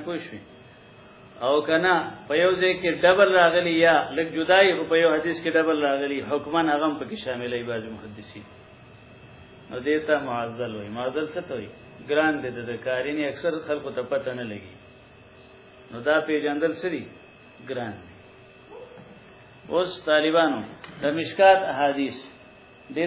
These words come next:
ته تعلیقات ویلی شي، اول سند یې ټول نشته دی. علما وایي نه. ځکه چې هغه ماخوذ منه ذکر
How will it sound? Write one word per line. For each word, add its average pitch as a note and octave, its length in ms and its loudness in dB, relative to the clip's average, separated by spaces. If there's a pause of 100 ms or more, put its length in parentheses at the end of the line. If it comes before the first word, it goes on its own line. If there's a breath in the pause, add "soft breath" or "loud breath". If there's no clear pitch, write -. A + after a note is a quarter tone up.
ته E3 80 0
تعلیقات D#3 600 4
ویلی F3 260 0
شي، C#3+ 220 -8
اول C#3+ 300 -2
سند D3 260 -6
یې C#3+ 140 -4
ټول D3+ 220 -4
نشته A2 300 -12
دی. F#2 120 -16 (420)
علما D3+ 380 2
وایي C#3+ 220 2
نه. C3 200 -6 (680)
ځکه F3+ 380 0 (380)
چې C#3 60 -4
هغه D#3 180 2
ماخوذ D3+ 440 0
منه D#3+ 300 -4
ذکر A#2+ 300 -8